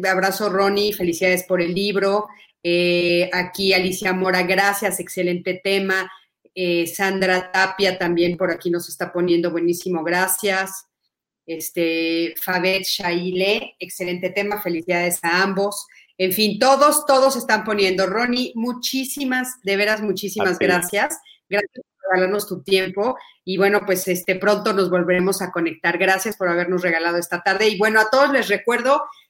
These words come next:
Speaker 1: que nos vemos la próxima semana. El lunes vamos a tener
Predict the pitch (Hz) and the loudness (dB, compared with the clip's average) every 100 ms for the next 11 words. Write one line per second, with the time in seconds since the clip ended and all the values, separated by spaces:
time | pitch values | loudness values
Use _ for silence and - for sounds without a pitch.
0 | - 202 208 220 233 233 202 190 175 202 | -2 2 4 4 2 0 -2 0 0 0
1 | 208 202 175 185 196 190 233 233 285 277 | 0 -2 -2 -4 -4 -4 -2 0 2 2
2 | 285 - - 190 196 196 247 254 262 214 | 0 -2 -4 -4 -2 0 0 0 -2 -2
3 | 202 196 185 175 175 | -4 -6 -4 0 0